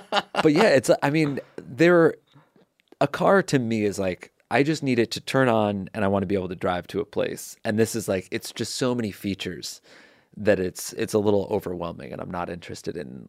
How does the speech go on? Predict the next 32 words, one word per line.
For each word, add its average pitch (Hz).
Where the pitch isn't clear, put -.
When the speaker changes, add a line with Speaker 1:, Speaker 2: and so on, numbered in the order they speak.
Speaker 2:
learning 92
any 69
of -
them. -
Speaker 1:
Is 101
it 95
very 92
quiet? -
Speaker 2:
Yeah, 107
it's -
utterly 92
silent. 87
I -
have 85
no 95
idea 87
if 85
it's -
ever 87
on 120
or -
off. -
Speaker 1:
<laughs> -
Would 131
you 143
be 123
interested 113
in 107
a 101
non-Tesla 95
electrical 80
vehicle? 127